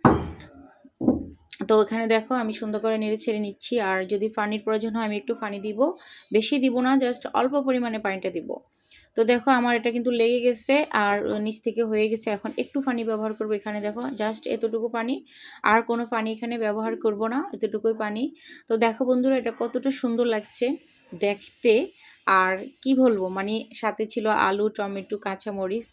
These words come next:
এক অসাধারণ। ধনিয়া পাতাটা দিলে আরও বেশি দারুণ লাগতো।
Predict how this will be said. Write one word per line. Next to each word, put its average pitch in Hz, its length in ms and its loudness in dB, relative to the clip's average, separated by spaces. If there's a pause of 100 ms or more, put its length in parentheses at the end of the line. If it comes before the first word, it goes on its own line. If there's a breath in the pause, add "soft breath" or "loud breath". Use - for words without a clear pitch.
এক 196 180 -6 (140)
অসাধারণ। 226 680 -4 (500 loud breath)
ধনিয়া 196 280 0
পাতাটা 214 300 -2
দিলে 208 240 -2 (120)
আরও 208 240 -2
বেশি 226 180 -4
দারুণ 196 380 -2
লাগতো। 190 240 -6